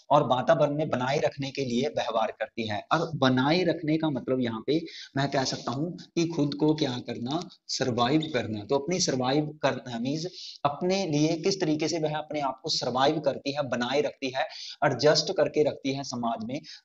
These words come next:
वो सारी चीजें प्री कन्वेंशनल stage में आती है।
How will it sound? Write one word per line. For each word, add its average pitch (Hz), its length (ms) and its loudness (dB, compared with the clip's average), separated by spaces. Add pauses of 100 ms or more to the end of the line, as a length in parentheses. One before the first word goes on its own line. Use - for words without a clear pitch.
वो 175 80 4
सारी 147 320 0
चीजें 156 400 -4
प्री 180 160 2
कन्वेंशनल 127 540 -4
stage 131 380 0
में 139 240 -4 (280)
आती 123 240 -2
है। 101 220 -2